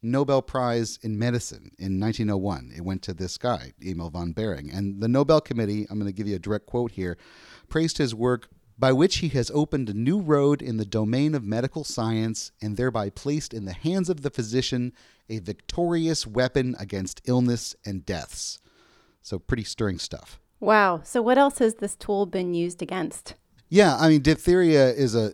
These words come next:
Speaker 1: is a very different kind of disease than covid, but it's also been used in, in viral illnesses like measles and in the nineteen eighteen Spanish flu epidemic, and most recently it's been used with Ebola. So we know it works, uh, but for a lot of reasons,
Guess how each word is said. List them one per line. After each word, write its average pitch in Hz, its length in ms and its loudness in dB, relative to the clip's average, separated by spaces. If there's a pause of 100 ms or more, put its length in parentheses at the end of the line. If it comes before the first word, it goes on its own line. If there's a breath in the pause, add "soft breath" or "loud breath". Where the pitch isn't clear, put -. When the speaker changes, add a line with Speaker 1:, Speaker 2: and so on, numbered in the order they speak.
(120)
Speaker 1:
is 107 120 -2
a - 20 -10
very 107 180 2
different 101 300 -4
kind 101 180 0
of 85 80 -4
disease 87 400 -4
than 73 300 -10 (120)
covid, 98 340 -2 (100)
but 82 240 -10
it's 117 140 -4
also 151 220 2
been 131 200 2
used 110 260 0
in, 92 200 -2
in 98 140 -6
viral 104 400 -2
illnesses 95 560 -6
like 73 360 -14
measles 113 640 0
and 80 340 -10
in 80 100 -12
the 80 80 -10
nineteen 90 380 -6
eighteen 90 380 -6
Spanish 90 420 -6
flu 135 260 2
epidemic, 113 540 -2 (340 soft breath)
and 127 220 -2
most 139 320 2
recently 123 480 0
it's 104 140 -6
been 104 240 -4
used 101 300 -4
with 95 160 -8
Ebola. 90 500 -8 (560)
So 151 100 2
we 156 100 6
know 262 120 8
it 143 80 4
works, 139 500 2
uh, 117 220 0
but 113 400 -2
for 156 160 0
a 151 40 2
lot 202 220 2
of 185 100 -2
reasons, 165 540 -2